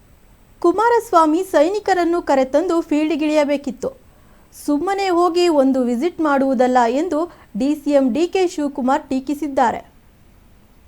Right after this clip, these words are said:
ಕುಮಾರಸ್ವಾಮಿ ಸೈನಿಕರನ್ನು ಕರೆತಂದು ಫೀಲ್ಡ್ಗಿಳಿಯಬೇಕಿತ್ತು, ಸುಮ್ಮನೆ ಹೋಗಿ ಒಂದು ವಿಸಿಟ್ ಮಾಡುವುದಲ್ಲ ಎಂದು ಡಿ ಸಿ ಎಂ ಡಿ ಕೆ ಶಿವಕುಮಾರ್ ಟೀಕಿಸಿದ್ದಾರೆ. ಕೇಂದ್ರ ಸಚಿವ ಎಚ್ ಡಿ ಕುಮಾರಸ್ವಾಮಿ ಅಂಕೋಲಾ ಭೇಟಿ ವಿಚಾರವಾಗಿ ಮಾತನಾಡಿದ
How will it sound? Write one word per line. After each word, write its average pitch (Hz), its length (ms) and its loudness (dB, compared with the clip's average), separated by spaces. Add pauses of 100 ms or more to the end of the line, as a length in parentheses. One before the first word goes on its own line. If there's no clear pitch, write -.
(580)
ಕುಮಾರಸ್ವಾಮಿ 381 720 0
ಸೈನಿಕರನ್ನು 320 720 0
ಕರೆತಂದು 269 540 -2
ಫೀಲ್ಡ್ಗಿಳಿಯಬೇಕಿತ್ತು, 285 1120 -4 (460)
ಸುಮ್ಮನೆ 381 400 -2
ಹೋಗಿ 339 360 -2
ಒಂದು 294 340 0
ವಿಸಿಟ್ 247 400 -8
ಮಾಡುವುದಲ್ಲ 262 580 -2 (140)
ಎಂದು 320 280 -2
ಡಿ 247 200 -2
ಸಿ - 140 -10
ಎಂ 247 160 -2
ಡಿ 269 140 -4
ಕೆ 339 180 -4
ಶಿವಕುಮಾರ್ 269 600 -4
ಟೀಕಿಸಿದ್ದಾರೆ. 262 640 -6 (320)
ಕೇಂದ್ರ 427 280 0 (120)
ಸಚಿವ 330 240 -2 (180)
ಎಚ್ 262 220 -4
ಡಿ 262 120 -2
ಕುಮಾರಸ್ವಾಮಿ 285 800 0
ಅಂಕೋಲಾ 330 640 0
ಭೇಟಿ 269 440 -2
ವಿಚಾರವಾಗಿ 240 680 0
ಮಾತನಾಡಿದ 226 640 -4